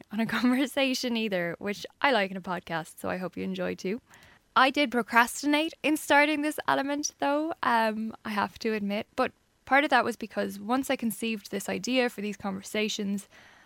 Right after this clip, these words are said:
I knew exactly who I wanted to speak to first. My own Uncle Benny is one of maybe the first fans I was aware of. To me, he is almost synonymous with Bruce Springsteen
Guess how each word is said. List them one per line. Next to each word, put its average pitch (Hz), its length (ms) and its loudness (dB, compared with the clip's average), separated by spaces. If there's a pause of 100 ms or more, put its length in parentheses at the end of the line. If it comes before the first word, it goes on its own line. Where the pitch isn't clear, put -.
(320)
I 247 120 4
knew 269 160 6
exactly 226 600 0
who 214 120 0
I 208 100 0
wanted 196 340 -4
to 190 80 -8
speak 185 340 -10
to 185 420 -8 (240)
first. - 480 -10 (1000)
My 269 280 4
own 262 240 0
Uncle 214 260 -4
Benny 196 500 -4
is 226 200 -4
one 226 160 0
of 226 120 -4
maybe 233 280 0
the 220 100 -2
first 214 420 0
fans 214 720 2
I 233 140 6
was 226 220 4
aware 208 420 2
of. 320 340 0 (180)
To 285 100 -2
me, 285 180 6
he 277 100 6
is 247 120 4
almost 233 400 2
synonymous 233 640 4
with 220 160 -4
Bruce 220 280 2
Springsteen 214 720 2